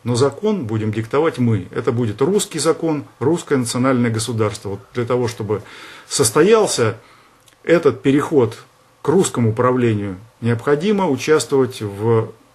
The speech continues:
работе русских политических организаций. Ну, самый минимум, надо прийти четвертого ноября в четырнадцать часов к метро «Октябрьское поле» и поучаствовать в шествии «Русский марш за Новороссию». Прохиндейство,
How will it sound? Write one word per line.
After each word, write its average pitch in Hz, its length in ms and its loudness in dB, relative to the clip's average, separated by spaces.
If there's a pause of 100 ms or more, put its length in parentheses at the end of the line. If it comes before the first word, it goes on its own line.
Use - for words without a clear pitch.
(160)
работе 139 580 2
русских 127 380 -2
политических 117 640 -4
организаций. 110 680 0 (400)
Ну, 131 120 0
самый 131 340 4
минимум, 170 560 -2 (120)
надо 117 240 0
прийти 127 640 -4
четвертого 120 500 -2
ноября 117 400 0
в 165 60 -2
четырнадцать 113 440 -2
часов - 400 -2 (360)
к - 80 -8
метро 117 280 2
«Октябрьское 123 540 0
поле» 160 300 0
и - 20 2
поучаствовать 120 720 -2
в - 100 -10
шествии 120 520 0
«Русский 117 340 -2
марш 160 420 -4
за 110 140 -4
Новороссию». 107 600 -2 (1700)
Прохиндейство, 127 1000 -2